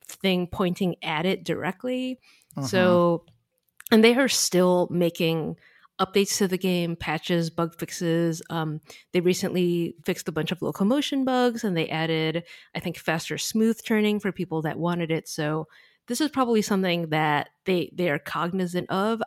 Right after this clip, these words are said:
Speaker 1: I know that, at least from my perspective,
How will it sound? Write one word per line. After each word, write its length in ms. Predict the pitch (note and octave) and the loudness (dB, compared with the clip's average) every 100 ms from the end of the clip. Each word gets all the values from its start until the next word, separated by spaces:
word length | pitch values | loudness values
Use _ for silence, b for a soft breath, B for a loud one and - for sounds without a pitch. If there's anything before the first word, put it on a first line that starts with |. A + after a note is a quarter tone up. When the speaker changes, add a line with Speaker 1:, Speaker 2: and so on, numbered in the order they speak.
| - | -4
Speaker 1:
I 120 | F3 | 0
know 300 | F3 F3 F#3 | 2 2 2
that, 280 | F3 E3+ - b b b b _ | 2 0 -4 b b b b _
at 120 | G3 | -2
least 180 | A3 A#3+ | 0 0
from 160 | D#4+ C4+ | 0 2
my 160 | D#3+ | 2
perspective, 920 | F3 F3+ - E3 - E3 D3+ D#3 D#3 | 0 -2 -2 -4 -2 0 0 0 -4